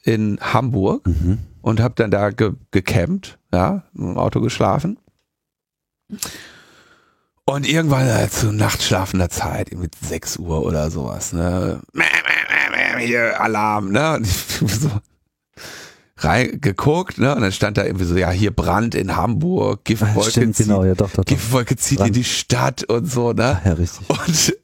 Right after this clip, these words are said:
Speaker 1: äh, und ich so,
Speaker 2: Mhm.
Speaker 1: ach, okay, und dann irgendwie so geguckt, wo ist dieser Brand? Irgendwas, ein Großbaum, irgendwie so, ne, ich so, ach, großer Baum, das ist oben im Norden oder so, aber ist auf jeden
Speaker 2: Hafengebiet war das.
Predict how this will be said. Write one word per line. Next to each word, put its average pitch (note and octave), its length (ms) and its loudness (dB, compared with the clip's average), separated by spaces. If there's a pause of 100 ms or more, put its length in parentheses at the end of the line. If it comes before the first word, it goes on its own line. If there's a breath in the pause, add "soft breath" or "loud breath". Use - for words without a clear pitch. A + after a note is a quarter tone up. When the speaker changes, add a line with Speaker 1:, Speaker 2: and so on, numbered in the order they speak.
Speaker 1:
äh, C3 140 2
und G#2+ 80 4
ich A2 160 4
so, A2+ 60 2
Speaker 2:
Mhm. B2 80 2
Speaker 1:
ach, C3+ 320 2
okay, C#3 360 0
und A#2+ 60 -4
dann A2+ 160 0 (320)
irgendwie C3 180 -2
so B2 100 0
geguckt, - 380 -2
wo E3 80 2
ist - 160 0
dieser D3+ 180 2
Brand? C3+ 420 0 (500 loud breath)
Irgendwas, B2 280 0
ein B2 40 -4
Großbaum, C3 920 0
irgendwie C3 280 2
so, B2 180 2
ne, A#2 140 0
ich G#2 140 0
so, - 180 0
ach, - 220 -2
großer B2 300 0
Baum, G#2+ 220 0
das A2+ 160 0
ist A2 140 -4
oben A2+ 260 0
im G#2 120 2
Norden G#2 420 2
oder G2 240 2
so, G2+ 180 0
aber G2 160 2
ist G#2+ 120 -2
auf B2+ 140 2
jeden B2 160 4
Speaker 2:
Hafengebiet F#2+ 260 0
war F2 80 2
das. E2 200 0